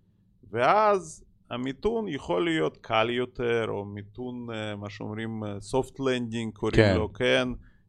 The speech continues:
Speaker 1: אה, ועוד כל מיני שמות, או בכלל בלי מיתון, זה גם יכול להיות. אבל אם תתווסף פה גם פגיעה בשוק העבודה, שבינתיים לא רואים את זה,
Speaker 2: נכון.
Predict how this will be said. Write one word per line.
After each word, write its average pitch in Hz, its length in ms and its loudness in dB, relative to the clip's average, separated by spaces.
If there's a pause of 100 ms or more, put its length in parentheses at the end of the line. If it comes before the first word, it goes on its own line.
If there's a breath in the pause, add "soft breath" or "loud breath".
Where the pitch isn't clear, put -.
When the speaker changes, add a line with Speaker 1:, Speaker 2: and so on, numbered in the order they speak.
(100)
Speaker 1:
אה, 107 220 -2
ועוד 120 220 0
כל 123 180 2
מיני 113 240 -2
שמות, 120 400 -2
או 117 80 0
בכלל 120 380 2
בלי 139 200 -2
מיתון, 131 400 -2
זה 110 80 -4
גם 131 240 2
יכול 107 300 -2
להיות. 101 320 -8
אבל 107 280 -4 (260)
אם 165 380 -4 (400)
תתווסף 113 560 -4 (120)
פה 120 200 -4
גם 120 320 0 (100)
פגיעה 110 340 -2
בשוק 117 420 -8
העבודה, 110 360 -2
שבינתיים 104 600 -10
לא 98 180 -8
רואים 101 280 -10
את 143 80 -10
זה, 98 260 0
Speaker 2:
נכון. 95 300 -2